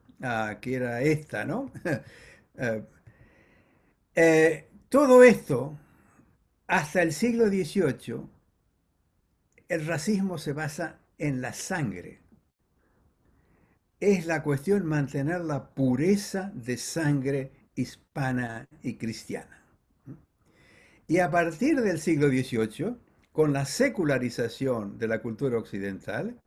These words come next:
eh, eh, comienza la cuestión del color. Y comienza con Linneo. Linneo que clasificaba todo, y, y ahí vemos la importancia de la clasificación, porque lo que,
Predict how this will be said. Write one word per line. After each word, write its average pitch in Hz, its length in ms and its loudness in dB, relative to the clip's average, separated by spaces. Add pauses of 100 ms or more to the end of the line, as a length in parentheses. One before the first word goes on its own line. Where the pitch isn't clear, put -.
(800)
eh, 135 380 4
eh, 147 300 2
comienza 165 920 2 (260)
la 135 200 -2
cuestión 147 300 0
del 135 140 2
color. 120 400 -2 (800)
Y 170 80 -2
comienza 220 500 4
con 170 160 2
Linneo. 160 540 4 (640)
Linneo 208 420 4
que 160 140 0
clasificaba 160 720 2
todo, 160 500 4
y, 127 180 0
y 127 120 0
ahí 147 180 4
vemos 151 320 4
la 139 60 4
importancia 175 640 2
de - 20 4
la 143 100 2
clasificación, 135 720 -4
porque 131 160 -2
lo 127 140 0
que, - 80 -12